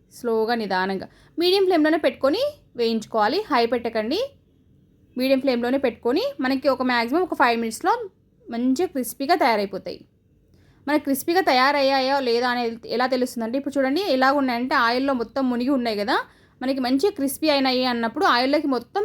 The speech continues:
తేలుతాయి, అప్పుడు మనకి రెడీ అయిపోయినట్టు క్రిస్పీ కార్న్ అనేది. చూడండి ఎంత మంచిగా ఉన్నాయో, అంత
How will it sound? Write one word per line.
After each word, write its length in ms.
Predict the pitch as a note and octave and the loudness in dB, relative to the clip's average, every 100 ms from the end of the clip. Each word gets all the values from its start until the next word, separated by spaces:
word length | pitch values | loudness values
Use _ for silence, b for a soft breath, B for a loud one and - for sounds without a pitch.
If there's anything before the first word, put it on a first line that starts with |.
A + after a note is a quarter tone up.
| G4+ | 0
తేలుతాయి, 360 | A3+ G3 D#3+ - _ - B3 | -2 -2 -10 -12 _ -8 -8
అప్పుడు 200 | - E4+ | -2 0
మనకి 200 | E4 C#4 G4+ | 2 0 0
రెడీ 120 | C4 G#3 | 2 0
అయిపోయినట్టు 380 | G3+ F#3 F3+ - _ - | -2 -6 -8 -16 _ -8
క్రిస్పీ 280 | B3 A#3+ B3 A3+ | -8 -6 -6 -4
కార్న్ 160 | F#3+ | -4
అనేది. 240 | F#3 F3 - - _ - - _ _ _ _ _ _ - | -4 -8 -10 -16 _ -20 -20 _ _ _ _ _ _ -4
చూడండి 220 | A#3 A#3 | -2 -2
ఎంత 120 | A3 A3+ | -2 -4
మంచిగా 300 | G#3+ A3+ C4+ B3 | -4 0 0 0
ఉన్నాయో, 260 | G#3+ C#4 B4+ - _ - | 0 0 -2 -4 _ -8
అంత 220 | A3+ C4 | -2 0